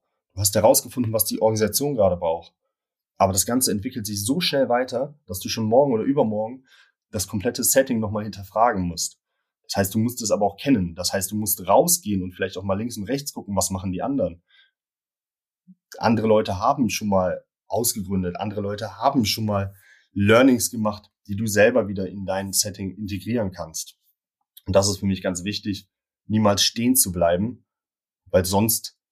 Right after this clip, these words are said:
kannst du es nicht mit aktiv gestalten, sondern du lässt es einfach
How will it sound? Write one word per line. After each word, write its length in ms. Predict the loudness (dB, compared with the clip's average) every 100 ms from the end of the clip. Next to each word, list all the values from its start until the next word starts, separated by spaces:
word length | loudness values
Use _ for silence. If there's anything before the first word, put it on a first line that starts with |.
| _
kannst 260 | -2 0 0
du 40 |
es 60 | -2
nicht 140 | -2
mit 160 | -2 -2
aktiv 400 | -2 -4 -8 -6
gestalten, 540 | -6 0 2 2 -2
sondern 440 | -6 -4 -4 -6 -10
du 80 |
lässt 260 | -4 0 0
es 100 | 0
einfach 440 | -4 -4 -4 -6